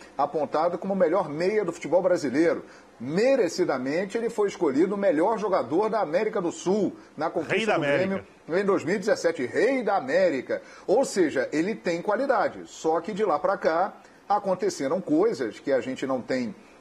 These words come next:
Speaker 1: é, confirmação pra falar aqui, que fizeram o Luan, é, despencar na sua produção. Agora, se ele estiver, pelo menos, demonstrando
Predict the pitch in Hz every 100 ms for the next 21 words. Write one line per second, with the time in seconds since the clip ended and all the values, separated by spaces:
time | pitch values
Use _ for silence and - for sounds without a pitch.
0 | - 127 120 - 143 147 143 135 123 151
1 | 147 135 131 131 165 165 190 202 - -
2 | - 208 247 175 156 170 214 233 196 202
3 | 220 151 160 226 - - 139 160 120 160
4 | 220 - 240 233 196 220 202 226 233 254
5 | 220 160 156 151 165 156 - 208 247 -
6 | 175 143 135 151 147 165 208 160 175 151
7 | 127 131 131 113